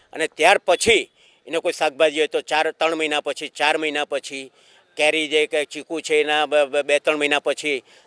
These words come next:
તમને એનો લાભ મળે. પણ પહેલાં તો ખેડૂતો પૈસા નાખવાનો હોય છે અને જ્યારે નુકસાન થાય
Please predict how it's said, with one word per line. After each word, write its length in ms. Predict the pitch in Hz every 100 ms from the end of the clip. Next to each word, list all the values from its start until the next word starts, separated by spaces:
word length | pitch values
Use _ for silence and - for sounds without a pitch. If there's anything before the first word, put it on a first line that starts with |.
| _
તમને 180 | 151 156
એનો 160 | 143
લાભ 240 | 143 131 120
મળે. 200 | 131 151
પણ 120 | 156
પહેલાં 280 | - 147 156
તો 100 | 165
ખેડૂતો 300 | 156 151 -
પૈસા 280 | 143 127 139
નાખવાનો 400 | 131 - 165 160
હોય 120 | 147
છે 240 | - 165 - - - -
અને 160 | 180
જ્યારે 280 | 175 180 208
નુકસાન 520 | 202 180 - 233 233
થાય 300 | 208 160 107